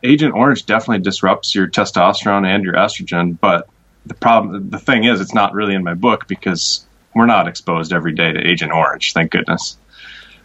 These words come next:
But we are exposed to a lot of different chemicals with sunscreens and soaps and, you know, red food dyes, artificial red food dyes. And there's, so this top ten list I put together, it doesn't mean there's exactly ten artificial estrogens. It means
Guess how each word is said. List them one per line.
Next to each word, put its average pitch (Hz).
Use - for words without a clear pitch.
But 90
we 95
are 123
exposed 92
to 95
a 85
lot 90
of 87
different 87
chemicals 95
with 87
sunscreens 92
and 82
soaps 90
and, 78
you 95
know, 80
red 90
food 107
dyes, 98
artificial 90
red 90
food 98
dyes. 95
And 92
there's, 104
so 131
this 113
top 127
ten 123
list 104
I 98
put 95
together, 104
it 120
doesn't 120
mean 117
there's 107
exactly 101
ten 104
artificial 98
estrogens. 104
It 95
means 95